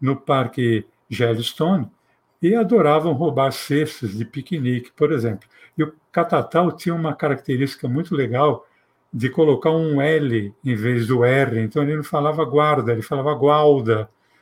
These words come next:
ele não falava <laughs> perfeito, ele falava perfeito, né? A dublagem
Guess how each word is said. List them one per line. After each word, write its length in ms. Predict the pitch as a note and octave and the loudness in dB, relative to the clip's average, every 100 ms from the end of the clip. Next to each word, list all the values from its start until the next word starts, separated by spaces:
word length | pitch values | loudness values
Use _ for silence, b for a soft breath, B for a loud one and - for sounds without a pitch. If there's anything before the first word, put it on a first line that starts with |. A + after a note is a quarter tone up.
| B B | B B
ele 100 | B2 | -2
não 120 | B2 | -2
falava 320 | A#2+ C#3 C3+ | -2 0 -2
<laughs> 0 | |
perfeito, 640 | C#3 E3 D#3 - - D#3+ D3+ | 0 0 0 -2 0 2 2
ele 60 | B2 | 0
falava 200 | C3 - _ | -2 -4 _
perfeito, 1200 | E3+ F3 D#3+ B2 - - E3 C3+ A2+ - - A2 b b b b - | 2 4 2 -2 -4 0 0 -2 -8 -16 -10 -10 b b b b -4
né? 240 | B2+ D#3+ - b b b b | -4 -4 -8 b b b b
A 240 | D3+ C3+ | -2 0
dublagem 880 | C3 C3+ C#3+ D#3 F3+ D#3+ B2 A2+ G2 | 2 0 2 4 4 2 0 -4 -6